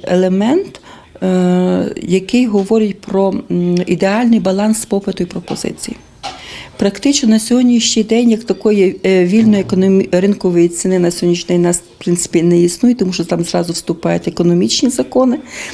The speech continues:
І ми розуміємо, що, е, до прикладу, от якщо виробник на сьогоднішній день, він не може собі поставити, е, при виробництві ціну, е,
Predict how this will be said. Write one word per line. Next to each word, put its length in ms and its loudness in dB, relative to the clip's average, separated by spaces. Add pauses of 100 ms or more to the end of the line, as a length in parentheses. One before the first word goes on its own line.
(460)
І 120 4
ми 140 6
розуміємо, 720 2
що, 340 0 (180)
е, 440 2
до 200 0
прикладу, 500 -2
от 280 -4
якщо 320 0
виробник 520 0
на 80 -2
сьогоднішній 560 -2
день, 180 0
він 140 4
не 80 4
може 240 2
собі 240 -4
поставити, 840 -4 (520)
е, 380 0
при 180 -2
виробництві 640 0
ціну, 460 0 (280)
е, 200 2